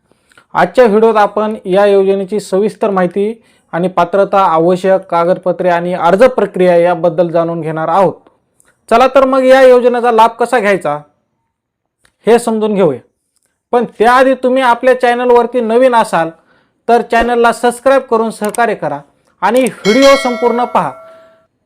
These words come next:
त्यावेळेसच आपल्याला या योजनेचा फायदा घेता येणार आहे. तर मित्रांनो, नवीन विहीर अनुदान योजना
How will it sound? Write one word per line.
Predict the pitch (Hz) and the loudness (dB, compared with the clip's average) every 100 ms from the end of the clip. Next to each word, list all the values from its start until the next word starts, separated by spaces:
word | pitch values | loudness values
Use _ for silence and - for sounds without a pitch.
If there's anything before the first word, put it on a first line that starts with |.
| - | 0
त्यावेळेसच | 240 254 254 269 254 | 4 6 4 2 0
आपल्याला | 233 240 240 240 | -2 -2 0 0
या | 233 | 0
योजनेचा | 226 214 208 220 220 214 | 0 -2 -4 -6 -8 -6
फायदा | 202 208 | -4 -2
घेता | 185 185 | -4 -4
येणार | 190 180 185 | -4 -2 -2
आहे. | 170 120 _ _ _ _ _ _ _ _ - | -4 -6 _ _ _ _ _ _ _ _ -2
तर | 285 | 0
मित्रांनो, | 277 262 269 269 269 285 | 2 2 2 0 0 -2
नवीन | 240 196 233 285 294 | -4 -2 0 0 0
विहीर | 262 247 262 | 0 2 2
अनुदान | 240 226 233 233 | 2 0 -2 0
योजना | 226 226 226 | 0 0 -2